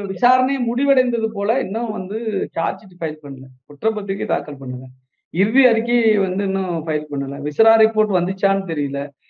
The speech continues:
இன்னும் வந்து விசாரணை முழுமையாக முடிவடைந்த நிலையிலும் இல்ல. இந்த தருணத்திலேயே பிணை மனுவிலேயே ஒரு அவர்களுக்கு ஆதரவாக ஒரு தீர்ப்பு, அவர்கள் மீது எந்த விதமான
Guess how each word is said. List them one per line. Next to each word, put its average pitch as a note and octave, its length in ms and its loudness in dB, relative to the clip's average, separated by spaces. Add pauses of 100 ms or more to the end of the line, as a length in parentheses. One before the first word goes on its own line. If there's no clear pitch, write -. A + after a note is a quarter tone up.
(260)
இன்னும் B3+ 360 6
வந்து A3+ 280 2 (520)
விசாரணை A3 560 2
முழுமையாக A3 600 0 (580)
முடிவடைந்த A3 640 2 (140)
நிலையிலும் G3+ 520 -2
இல்ல. D#3+ 220 -2 (240)
இந்த F#3 320 2
தருணத்திலேயே F3 800 0 (580)
பிணை A3 260 6
மனுவிலேயே F3 720 4 (500)
ஒரு G#3 280 4
அவர்களுக்கு F#3+ 600 2 (160)
ஆதரவாக F#3 640 2 (560)
ஒரு F#3 180 0 (140)
தீர்ப்பு, B3 480 2 (200)
அவர்கள் F#3+ 400 2 (120)
மீது A#3 400 -2
எந்த G3 280 -2
விதமான G#3 360 0